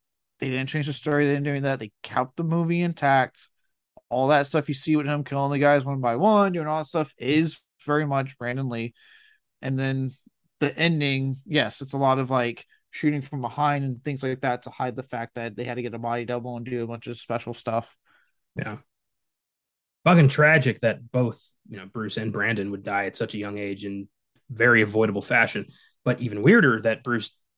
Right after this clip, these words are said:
Speaker 2: like, Bruce's final movie features a scene where that fucking happens.
Speaker 1: That happened, and then it happens to his son in reality. And then, then taken to this most recent incident with Alec Baldwin on the set of that movie Rust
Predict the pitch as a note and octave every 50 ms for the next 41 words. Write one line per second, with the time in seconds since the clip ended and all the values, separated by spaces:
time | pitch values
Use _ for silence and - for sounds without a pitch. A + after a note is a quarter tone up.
0 | _ _ A#2 G#2 - _ _ C3+ D3+ F3 D3 D3+ C3 - D3+ C3+ B2+ A#2 B2 D3+
1 | D3 C3 B2 - C#3 C#3 - B2+ G#2+ A2 - - - B2+ B2 A#2 A2+ A2 A2 G2+
2 | G#2 A2 B2 C3 - - _ _ _ _ _ _ F#3+ G3 - F#3 F3 C#3+ F3+ F#3
3 | F#3 - - - C3 - - - - _ _ _ A#2 A#2+ B2+ - E3 F3+ F3+ F3
4 | - D3 C#3 C3 C3 B2+ B2+ C3 C#3 C#3 C3 C3 C#3 C#3+ C3+ C3+ C3+ C3 - -
5 | C#3 B2+ A#2 A2+ - D3 C3+ C3 B2+ A#2+ G#2 - B2+ B2+ B2+ B2+ B2 A#2 A#2 G#2+
6 | B2+ D#3 D#3+ D3 C3+ A#2+ A#2 A#2+ A#2 B2 A#2 - _ _ _ _ _ _ _ _
7 | _ _ _ - B2+ B2+ C3 C3+ C3 C3+ - _ _ _ _ _ _ C#3 C3+ C#3
8 | D3 D3 C#3+ C#3 C#3 D3 C#3+ C#3 C3 - D#3 C#3+ D3+ C#3+ C3+ - D#3 D3 D3 D3
9 | D3 - _ - D3 C#3+ C#3 D3 C3+ C3+ - D3 C#3+ C3 - - - D#3 F#3 F3+
10 | F3+ - - D#3 C#3+ C3 B2+ - _ - D3+ D3 - - C#3+ C#3+ C#3 D3 D3 A#2
11 | B2 B2 A#2+ B2 - - D#3 E3 E3 D#3+ D#3 C#3+ C#3 C#3 C3+ C3 B2+ B2+ B2+ -
12 | - C3+ B2 A#2+ A#2+ C3 A2+ A#2+ B2+ B2 A#2+ A#2 A2+ C3+ D#3+ D#3 C#3+ C3+ C3+ C3+
13 | - - -